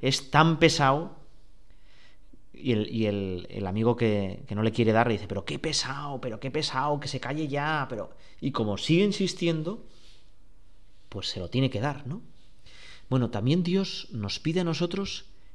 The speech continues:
que insistamos, de una y de otra manera. San Bernardo,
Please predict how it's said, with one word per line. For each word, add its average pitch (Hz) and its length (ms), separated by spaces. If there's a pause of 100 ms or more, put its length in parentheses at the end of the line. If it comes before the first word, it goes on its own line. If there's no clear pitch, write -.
(140)
que 123 200
insistamos, 110 1080 (1040)
de 120 240
una 185 440 (200)
y 123 160
de 113 120
otra 143 180
manera. 104 420 (1120)
San 104 320
Bernardo, 117 840